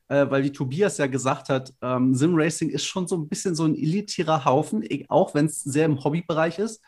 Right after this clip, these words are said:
aber jeder weiß halt, wie das funktioniert und der braucht dann, sag ich mal, wenn er auf das Level geht, nicht noch mal eine Erklärung, du,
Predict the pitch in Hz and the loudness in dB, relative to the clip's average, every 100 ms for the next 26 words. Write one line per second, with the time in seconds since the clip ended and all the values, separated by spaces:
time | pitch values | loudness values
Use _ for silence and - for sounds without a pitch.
0 | _ - - 127 139 135 127 175 202 196 | _ -20 -10 4 6 6 4 6 6 6
1 | - - _ _ _ _ _ _ _ 139 | 2 -10 _ _ _ _ _ _ _ -16
2 | 139 117 131 220 233 - 120 107 110 107 | -10 -4 0 0 0 -2 -2 -2 0 2
3 | 107 - 110 107 113 113 131 190 - _ | 0 0 -4 -2 -2 2 4 2 -2 _
4 | _ _ 147 143 139 - - 131 107 123 | _ _ 4 6 6 2 2 2 4 2
5 | 139 - 139 135 123 - _ 131 135 139 | 2 4 4 4 0 -6 _ -2 0 0
6 | 139 127 131 123 - 160 - 135 127 127 | -2 0 2 0 -2 -2 0 -2 0 -2
7 | 127 156 160 160 - - _ _ - 143 | -4 -4 -2 -2 -4 -20 _ _ -2 0
8 | 151 190 143 135 120 123 - 135 135 139 | 2 0 2 2 0 -2 -2 0 2 2
9 | 127 156 147 | 2 -2 -4